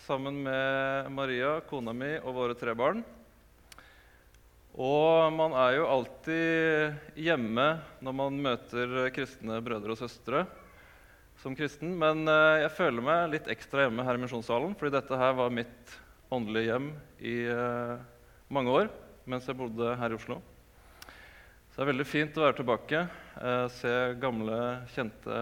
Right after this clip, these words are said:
ansikt og nye. Eh, jeg jobber, eh, som fellesskapsutvikler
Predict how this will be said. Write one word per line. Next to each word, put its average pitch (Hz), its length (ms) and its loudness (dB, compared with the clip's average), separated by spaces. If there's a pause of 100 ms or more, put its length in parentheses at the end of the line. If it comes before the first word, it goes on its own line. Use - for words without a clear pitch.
(140)
ansikt 123 500 -8
og 143 260 -6
nye. 107 260 -6 (2000)
Eh, 139 240 4
jeg 160 120 6
jobber, 160 800 6
eh, 165 40 4
som 147 420 0
fellesskapsutvikler 123 1500 -2